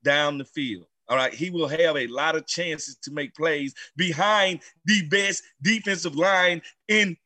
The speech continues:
football. Hence, the cause and effect is this. Because the D line is so good and the quarterbacks will be under duress, he will come in fearless and making plays, and he will have the most interceptions. He gonna tie me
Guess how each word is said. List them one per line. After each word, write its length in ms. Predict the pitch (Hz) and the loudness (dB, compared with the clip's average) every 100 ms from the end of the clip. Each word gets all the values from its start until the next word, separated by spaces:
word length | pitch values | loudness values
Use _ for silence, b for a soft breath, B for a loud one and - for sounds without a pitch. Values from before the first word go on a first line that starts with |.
| - | 2
football. 580 | 233 220 147 147 113 95 b - | 2 4 2 2 2 -2 b -2
Hence, 340 | 233 214 - B - | 0 0 -4 B -4
the 160 | 180 | -4
cause 500 | 147 208 233 233 214 - | 0 2 4 4 0 -4
and 160 | 208 | -2
effect 420 | 190 - 226 202 _ | -2 2 2 2 _
is 220 | 180 160 143 | -2 -2 -2
this. 280 | 208 151 - b | -4 -4 -6 b
Because 300 | 135 202 180 | -2 0 0
the 80 | 151 | -2
D 160 | 160 | -6
line 380 | 185 180 190 214 | 0 2 4 2
is 80 | 208 | 0
so 140 | 220 185 | -6 -6
good 280 | 180 214 | -6 -4
and 80 | 190 | -4
the 80 | 160 | -6
quarterbacks 560 | - 208 202 196 180 180 | -2 -2 0 -2 -2 -8
will 80 | |
be 140 | 175 202 | -10 -8
under 140 | 202 | -8
duress, 500 | 185 180 202 214 247 - B B | -8 -8 -2 0 0 -4 B B
he 300 | - 233 233 180 | -2 0 0 -2
will 140 | 175 | -4
come 260 | 175 208 202 | -4 -6 -6
in 160 | 196 | -8
fearless 480 | 160 220 214 214 226 B - | -8 -6 -2 -2 -6 B -6
and 140 | 151 | -2
making 320 | 170 202 214 214 196 | -2 -2 -6 -10 -12
plays, 400 | 185 208 208 226 - B | -2 0 0 -4 -10 B
and 100 | 160 | -6
he 400 | 139 302 285 226 b - | 2 2 2 -2 b -4
will 180 | 196 | 0
have 180 | 202 202 | 2 2
the 160 | 220 139 | 0 -6
most 540 | 165 240 233 156 - _ _ _ - | 2 2 2 -4 -14 _ _ _ -2
interceptions. 960 | 214 226 190 196 220 - - 117 110 - _ _ | 0 0 -2 2 0 0 -8 -10 -14 -20 _ _
He 120 | - 147 | -12 -4
gonna 200 | 196 214 | -2 2
tie 320 | 233 254 220 | 4 4 4
me 160 | 156 | -2